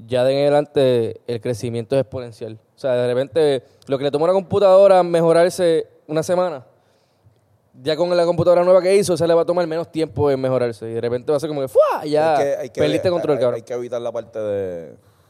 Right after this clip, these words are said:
Speaker 2: de meterle sentimiento a <laughs> las computadoras. Que sea toda una, una, una ecuación matemática donde la variable principal o la variable control, como le llaman los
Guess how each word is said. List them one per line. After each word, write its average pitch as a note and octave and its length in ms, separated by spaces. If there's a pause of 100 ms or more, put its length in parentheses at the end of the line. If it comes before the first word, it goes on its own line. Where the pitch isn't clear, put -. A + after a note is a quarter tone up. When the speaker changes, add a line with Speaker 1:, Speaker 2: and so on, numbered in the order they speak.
(220)
Speaker 2:
de G2+ 140
meterle G2+ 300
sentimiento G2+ 720 (280)
a - 120 (220)
<laughs> - 40
las E3 120
computadoras. A2+ 720 (640)
Que C3 120
sea B2 240
toda B2+ 160
una, A#2 400 (600)
una, A2 380
una A2 500
ecuación A2+ 300
matemática A#2+ 460
donde G2+ 480
la G2 200
variable G#2 500
principal A#2 680 (280)
o F#2+ 500
la F#2+ 80
variable G2 400
control, G#2 500
como G2 220
le F#2+ 80
llaman F#2+ 240
los F#2 400